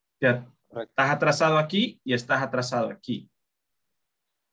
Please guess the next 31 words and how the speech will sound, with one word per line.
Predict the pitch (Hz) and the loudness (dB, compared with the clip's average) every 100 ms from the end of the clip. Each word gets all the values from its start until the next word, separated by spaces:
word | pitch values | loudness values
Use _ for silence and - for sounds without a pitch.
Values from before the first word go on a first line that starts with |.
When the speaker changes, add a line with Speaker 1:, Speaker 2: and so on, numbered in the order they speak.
| _ _ _ _ _ - | _ _ _ _ _ -2
Speaker 1:
Ya | 123 123 | 0 2
te, | 143 - - - | 2 2 -4 -8
ya | 120 | -4
estás | 127 180 160 | -2 0 -2
atrasado | 160 160 143 160 165 156 | -2 -4 -4 -2 -2 -2
dos | 120 147 202 214 - - _ | -4 -2 -2 -2 -8 -12 _
semanas, | - - 143 180 147 131 - - _ _ _ _ _ _ _ _ | -12 -6 -2 -2 -2 -6 -10 -18 _ _ _ _ _ _ _ _
¿verdad? | - 117 139 - - | -10 -4 -4 -4 -2
Y | 123 | 0
eso | 123 - | 0 0
te | 135 | 0
va | 127 | 2
a | 123 | 2
ir | 123 120 | 0 -2
costando | 110 - 143 147 135 135 _ _ _ _ - | -10 -6 -4 -2 -4 -8 _ _ _ _ -2
cada | 127 127 | 0 2
vez | 127 | 2
más, | 131 147 156 | 2 2 0
más, | 135 139 139 131 | -2 -4 -4 -4
más, | 151 156 | -4 -4
te | 123 | -4
va | 120 | -6
a | 120 | -6
costar | 120 - 110 | -10 -8 -6
más. | 101 92 - _ _ _ _ _ _ _ _ _ _ _ - | -8 -12 -18 _ _ _ _ _ _ _ _ _ _ _ 0
Tienes | 143 151 | 2 2
que | 151 | 0
salir | - 120 135 131 | 0 0 0 -2
de | 120 | -4
la | 110 | -6
duda. | 110 107 | -8 -12